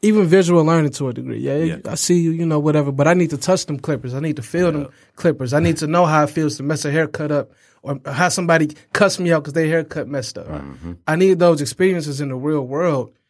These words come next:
Speaker 1: in order to navigate being the best that I can be.
Speaker 2: Because at the end of the day, especially as men, if we're gonna be barbers and men of, of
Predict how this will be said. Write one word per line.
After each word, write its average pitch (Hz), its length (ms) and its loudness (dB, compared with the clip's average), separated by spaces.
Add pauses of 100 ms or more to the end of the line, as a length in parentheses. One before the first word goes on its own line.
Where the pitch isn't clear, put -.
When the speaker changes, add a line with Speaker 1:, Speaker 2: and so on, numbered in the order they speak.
(240)
Speaker 1:
in 123 80 -8
order 147 220 2
to 131 180 -6
navigate 139 560 2
being 151 200 2
the 127 80 -2
best 139 280 0
that 131 120 -4
I 143 120 4
can 123 160 -8
be. - 180 -18 (200)
Speaker 2:
Because 117 340 0
at 107 160 0
the 113 100 -10
end 117 160 2
of 107 100 -2
the 101 100 -2
day, 123 380 0 (200)
especially 139 440 0
as 90 180 -2
men, 101 440 2 (220)
if - 220 -10
we're 139 160 2
gonna 127 220 2
be 104 180 0
barbers 101 640 0 (340)
and 107 300 2
men 107 180 2
of, 87 220 -4
of 87 180 -4